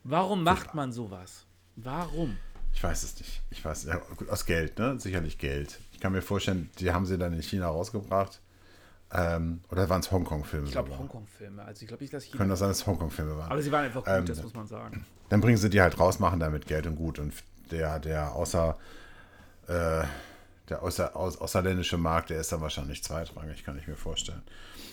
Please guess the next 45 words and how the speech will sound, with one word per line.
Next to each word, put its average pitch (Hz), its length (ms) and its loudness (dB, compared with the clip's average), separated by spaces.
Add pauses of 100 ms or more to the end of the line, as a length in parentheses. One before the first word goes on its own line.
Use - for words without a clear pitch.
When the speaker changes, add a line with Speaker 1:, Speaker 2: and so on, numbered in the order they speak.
(120)
Speaker 2:
Also, 92 240 4
aber 90 180 6
die 87 100 2
Synchronisierung, 95 640 4
guckst - 260 0
du 226 40 4
dir 147 140 4
bitte 107 180 0
gleich 87 220 2
mal - 80 -6
an. 87 160 -12 (720)
Äh, 87 500 4 (160)
da - 100 -6
kriegst - 240 0
du, - 40 -6 (240)
da 101 100 0
kriegst - 220 -2
du 139 40 4
auch 156 120 4
Gänsehaut 78 500 4
von, 71 240 -4
aber 85 420 0 (500)
nicht, 101 200 2
weil 98 140 6
du 90 40 0
dich 87 140 -2
freust. 71 320 -2
Das 87 140 -4
geht 78 360 0
wirklich - 240 -6
gar 69 200 -2
nicht. - 120 -12 (460)
Also 98 180 -2
ich - 120 -2
kann 107 120 6
aber 92 300 4
allen 131 240 6
empfehlen, 101 420 2
guckt 113 280 -2
euch 95 180 -4
die - 140 -6
ersten 98 280 0
drei 95 200 6
Teile 85 340 2
an. 82 220 -2